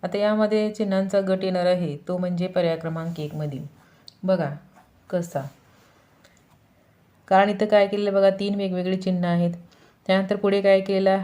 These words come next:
हा त्रिकोण जो आहे तो काढलेला आहे आणि अधिक चिन्ह दोन वेळा घेतलेलं आहे. त्यानंतर परत त्रिकोण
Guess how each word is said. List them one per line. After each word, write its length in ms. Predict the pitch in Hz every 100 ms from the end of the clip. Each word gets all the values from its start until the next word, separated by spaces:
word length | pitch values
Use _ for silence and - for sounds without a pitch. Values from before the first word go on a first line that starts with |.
| -
हा 200 | 190 196 - - _ _ -
त्रिकोण 380 | 190 190 202 196
जो 80 | 190
आहे 260 | 175 160 156
तो 60 | 185
काढलेला 500 | 190 180 170 165 165
आहे 160 | 151
आणि 180 | 143 175 175
अधिक 320 | 175 175 190
चिन्ह 220 | 190 185 185
दोन 240 | 180 175
वेळा 180 | 160 147
घेतलेलं 400 | 147 147 143 135
आहे. 80 | 139 _ _ _ _ -
त्यानंतर 400 | 196 202 190 196
परत 460 | 190 190 196 - - _ _
त्रिकोण 480 | 190 190 202 208 214